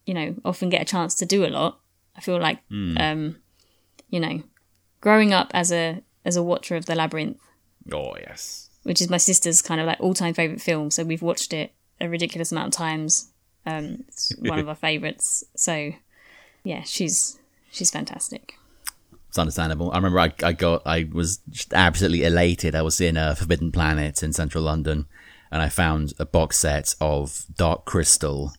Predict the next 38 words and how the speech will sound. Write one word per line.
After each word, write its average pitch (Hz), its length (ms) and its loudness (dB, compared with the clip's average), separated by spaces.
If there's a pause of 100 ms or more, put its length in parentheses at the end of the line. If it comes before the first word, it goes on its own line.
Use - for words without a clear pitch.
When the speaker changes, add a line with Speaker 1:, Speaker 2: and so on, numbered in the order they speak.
(180)
Speaker 2:
Labyrinth, 185 840 2
Speaker 1:
Hmm. - 60 -4
Speaker 2:
and - 240 -2
Mirror 76 260 0
Mask 69 500 -2 (220)
for, - 120 -2
like, 131 140 0
a 262 120 10
Speaker 1:
<laughs> - 0 -
Speaker 2:
tenner. - 540 4
I - 80 -4
was 73 100 -4
like, 60 120 -6
"Mate, 78 320 0 (120)
there 90 140 4
is 85 80 2
no 87 240 6
way 80 160 6
I'm 78 100 4
letting 73 220 0
anyone 80 320 0
else 78 180 0
have 76 240 -2
that. 73 220 -4 (240)
That 87 320 0
is 82 200 6
mine." 69 600 -4
Speaker 1:
<laughs> - 40 -20 (100)
That - 240 -6
is 101 60 0
Speaker 2:
Three 95 280 8
Speaker 1:
mine. - 120 2
Speaker 2:
absolute 87 800 0
classic 73 560 -2
films 73 520 -2 (100)
for 80 140 -6 (340)
dirt 71 340 -6
cheap. 64 420 -8